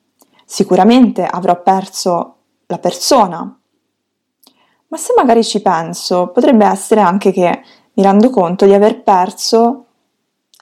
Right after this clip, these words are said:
tutto ciò che ruotava attorno a quella persona, quindi l'immagine di un futuro che avevamo magari imma-, pensato di costruire insieme. Ma potrei anche pensare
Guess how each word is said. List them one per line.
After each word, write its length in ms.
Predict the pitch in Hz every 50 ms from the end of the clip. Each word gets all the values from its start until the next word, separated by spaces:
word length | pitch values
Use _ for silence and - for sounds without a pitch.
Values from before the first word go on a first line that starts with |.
| _ -
tutto 320 | - 403 - - 269 247
ciò 340 | 247 - 214 190 202 240 247
che 520 | 247 - 220 196 208 226 214 220 - - _ _ _ _ _ _ _ _ _ _ _ _ _ _ _ _
ruotava 420 | - - - 247 262 262 254 226 220
attorno 640 | 220 220 - 233 277 349 320 240 202 190 170 165
a 80 | 165 170
quella 280 | - - 196 175 175 170
persona, 720 | - 180 175 - - - - 175 165 156 160 170 170 165 165
quindi 500 | - 185 180 175 175 170 165 170 196 - _ _ _ -
l'immagine 760 | - 190 175 180 180 175 160 180 226 233 202 190 190 180 170
di 120 | 160 190
un 200 | 175 170 165 170
futuro 800 | 175 - - 180 170 - 311 294 254 190 175 165 165 180 190 _ _ _ _
che 160 | - - 202
avevamo 540 | 170 165 165 165 165 170 170 190 185 175 170
magari 340 | 170 165 165 180 180 190 185
imma-, 420 | 180 175 170 170 170 180 185 - - - 247 233
pensato 400 | - 196 185 170 - 180 180 202
di 100 | 180 180
costruire 520 | 170 - 170 - - - 190 165 165 170 165
insieme. 680 | 165 170 - - 262 247 226 190 180 180 165 185 - _ _ _ _ _ _ _ _ _ _ _ _ _ _ _ _ _ _ _ _ _
Ma 160 | - 254 294
potrei 420 | 294 - 440 427 - 226 190 165 170
anche 400 | 180 185 185 190 196 - - 185
pensare 840 | - 196 208 226 220 - - 208 185 180 170 165 175 180 - 277